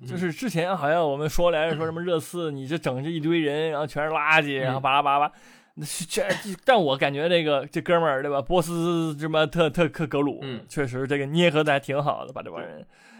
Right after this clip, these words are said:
Speaker 2: 呃，就相当于就是，呃，就每个人都是，都可能都不是说像那种超级球星，
Speaker 1: 嗯。
Speaker 2: 对吧？就是各方面我什么特别突出的人，
Speaker 1: 嗯。
Speaker 2: 但是他们每个人都有一些可-，有一些能力，就是你可以去把它放大，对吧？我，我觉得也是，他是挺知人善用的一个人。比如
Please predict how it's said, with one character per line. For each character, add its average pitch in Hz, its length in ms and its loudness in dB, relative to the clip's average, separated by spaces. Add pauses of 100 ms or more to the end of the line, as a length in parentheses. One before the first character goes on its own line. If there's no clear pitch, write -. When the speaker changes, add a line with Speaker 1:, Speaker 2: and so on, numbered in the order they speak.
(120)
Speaker 2:
呃， 147 480 2
就 202 140 -4
相 220 100 2
当 226 200 6
于 170 120 -2
就 208 120 -4
是， 190 200 4 (380)
呃， 151 260 0 (240)
就 233 140 2
每 185 140 10
个 202 100 12
人 202 160 12
都 240 160 10
是， 156 60 0
都 214 120 -6
可 165 120 0
能 160 80 -2
都 220 100 -2
不 156 240 -2
是 220 60 4
说 220 240 2
像 208 260 -4 (460)
那 202 100 -10
种 143 340 -6
超 - 300 0
级 208 160 -4
球 196 220 4
星， 202 200 -2
Speaker 1:
嗯。 151 220 -4
Speaker 2:
对 175 80 -2
吧？ 123 160 -6
就 160 100 -10
是 170 80 -6
各 196 140 -4
方 208 80 0
面 202 140 2
我 147 100 0
什 160 100 -10
么 180 120 -8
特 196 120 -6
别 226 60 -4
突 - 180 8
出 233 200 6
的 196 40 4
人， 123 200 -2
Speaker 1:
嗯。 127 100 -10 (300)
Speaker 2:
但 240 120 4
是 240 80 6
他 262 120 8
们 254 100 8
每 175 160 10
个 269 100 10
人 240 200 8
都 233 80 4
有 214 80 6
一 - 20 2
些 208 80 2
可-， 208 140 -6 (100)
有 214 80 -2
一 226 60 2
些 247 60 2
能 190 280 4
力， 220 260 -2
就 160 120 -8
是 175 120 -6
你 151 120 -4
可 175 180 0
以 214 160 0
去 160 140 -4
把 147 80 0
它 139 40 -2
放 165 240 2
大， 160 300 2 (380)
对 165 100 -4
吧？ 139 340 2
我， 160 280 0
我 165 120 2
觉 156 140 2
得 226 180 0
也 147 160 0
是， 170 380 0
他 202 180 0
是 208 120 2
挺 151 200 -2
知 175 140 2
人 185 100 2
善 175 160 2
用 165 120 -2
的 135 80 -6
一 127 40 -8
个 127 80 -8
人。 76 220 -12
比 143 60 -4
如 175 80 -2